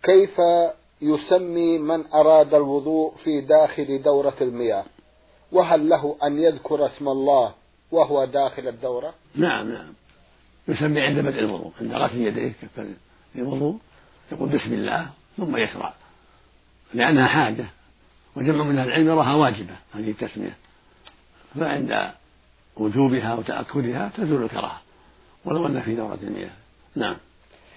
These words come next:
Speaker 1: جزاكم الله خيرا. من منطقة جيزان المستمع حا عين حا محمد بعث برسالة ضمنها بعضا من الأسئلة، في أحدها يقول:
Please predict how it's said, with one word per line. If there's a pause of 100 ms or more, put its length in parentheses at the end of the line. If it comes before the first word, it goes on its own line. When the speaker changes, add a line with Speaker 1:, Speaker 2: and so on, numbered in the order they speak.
(240)
Speaker 1:
جزاكم
الله
خيرا. (100)
من
منطقة
جيزان
المستمع
حا
عين (180)
حا (140)
محمد (600)
بعث
برسالة
ضمنها
بعضا
من
الأسئلة،
في
أحدها
يقول: